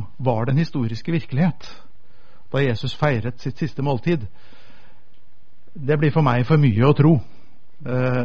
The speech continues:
jeg synes det er mye enklere simpelthen å anta at teksten her gjenspeiler den opprinnelige situasjonen i Jesus siste måltid. Altså, denne teksten har fastholdt den historiske virkelighet.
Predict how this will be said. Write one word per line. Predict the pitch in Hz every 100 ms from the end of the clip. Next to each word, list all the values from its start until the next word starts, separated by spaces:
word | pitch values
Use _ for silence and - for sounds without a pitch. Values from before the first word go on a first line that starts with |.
| -
jeg | 147
synes | 165 120
det |
er | 143
mye | 151 113 131
enklere | 120 117 110 139
simpelthen | 156 123 127 131 127
å | 131
anta | 117 104 151 143 - - - - -
at | 135 - - - - - - - -
teksten | 143 - - 143
her | 123 120 139
gjenspeiler | 113 107 - 107 110 110 147 85 - - - - -
den | 123
opprinnelige | 123 139 123 92 95 101 123 117
situasjonen | - 120 - 120 - 214 214 - - - -
i | 120 127 117 - -
Jesus | 131 113 - 107
siste | 120 - 110
måltid. | 104 - - - - - - - 113
Altså, | 131
denne | 110 160 117 107
teksten | 147 - - 151
har | 151 -
fastholdt | 127 - - - 165 - - 131
den | 120
historiske | 139 147 120 104 143
virkelighet. | 135 110 120 220 -